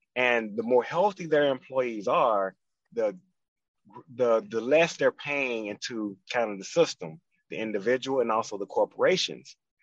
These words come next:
So when we apply our solution to that environment,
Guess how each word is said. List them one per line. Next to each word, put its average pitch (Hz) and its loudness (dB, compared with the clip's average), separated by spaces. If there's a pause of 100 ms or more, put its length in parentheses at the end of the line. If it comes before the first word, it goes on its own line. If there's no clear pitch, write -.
(200)
So 127 0
when 120 0
we 202 4
apply 143 4
our 120 -2
solution 117 -6
to 101 -6
that 113 4
environment, 101 0